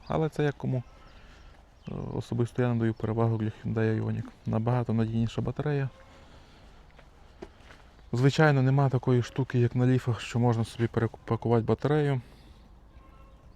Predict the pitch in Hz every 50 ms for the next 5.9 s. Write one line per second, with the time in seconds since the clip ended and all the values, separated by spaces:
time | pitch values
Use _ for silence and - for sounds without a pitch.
0 | - - - - - - - - - - - - - - - - - - - -
1 | - - - 139 135 135 123 - - 127 113 107 123 127 117 117 - - - 123
2 | 120 117 117 117 120 127 131 131 135 131 123 - - - - - - - - -
3 | - - 117 117 110 107 104 104 104 104 - 107 104 104 - - 98 - 110 104
4 | 110 107 104 104 98 - - - 117 - - - - - 127 123 110 110 117 -
5 | - - - - - - 107 - - 107 104 104 107 110 107 104 104 107